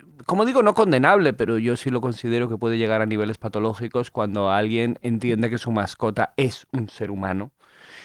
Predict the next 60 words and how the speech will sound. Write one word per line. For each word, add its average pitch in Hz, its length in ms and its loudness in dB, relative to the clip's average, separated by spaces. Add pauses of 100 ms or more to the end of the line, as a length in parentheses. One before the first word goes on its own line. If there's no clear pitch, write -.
(320)
y 139 200 2
que - 180 0
en 117 100 2
cierto 139 320 2
modo 135 160 2
es 139 120 0
mejor 123 640 0
que 113 100 -6
los 101 140 -4
seres 101 320 -10
humanos. 82 420 -8
Un 175 280 -6
gato 190 380 2
nunca 175 320 2
podrá 143 280 2
ser 143 160 -2
mejor 127 400 -2
que 131 80 -4
un 117 80 -4
ser 123 180 -4
humano 120 320 0
en 113 100 0
ese 110 200 -6
sentido. 101 560 -2
No, 180 180 -2
no 190 240 4
hablo 233 240 6
de 170 60 4
una 165 120 4
valoración 131 520 4
moral, 107 640 0
no 107 240 -10
sé 110 100 -18
si 107 100 -12
el 101 120 -8
gato 107 260 -4
es 101 60 -16
mejor 131 500 0
o 131 160 2
peor, 127 440 0
me 117 200 -6
da 120 120 0
igual. 92 320 0 (340)
Lo 143 240 2
que 127 340 -2
sí - 220 -2
puedo 170 260 2
decir 151 240 2
es 156 120 -2
que 156 80 0
un 135 100 0
gato 131 340 2
nunca 139 460 2
puede 120 160 2
hacer 113 180 -4
las 104 160 -4
veces 107 280 -2
de 101 40 -10
una 92 140 -8
persona. 98 480 -10